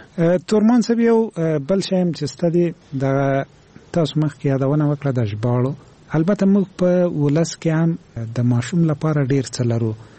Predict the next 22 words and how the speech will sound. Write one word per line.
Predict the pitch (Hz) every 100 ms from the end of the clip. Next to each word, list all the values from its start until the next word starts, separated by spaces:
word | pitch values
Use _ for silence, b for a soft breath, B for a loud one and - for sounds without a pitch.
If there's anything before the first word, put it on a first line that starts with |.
| B B B -
د | 147
ترانو | 151 160 160 160 165
په | -
شمول | - 147 143 147
لوبې | 139 131 131 147 139 123 131 123 123
نه | 131
دي | 151
خوندي | 120 - 123
سوي. | 117 - 120 117 120 - -
موږ | 151 190 196 156
ډیر، | 190 190
اه، | 180 196 - 135 120
جالب | 113 120 131 175 -
قالبونه | 135 120 120 165 143
د | 117 110 104 110 - - - -
ترانو | 123 120 120 139
لرو، | 120 117 123
د |
ماشومانو | 120 113 113 - 123 120 120 117
د | 117
سندرو | - 120 117 131 123
لرو. | 120 117 123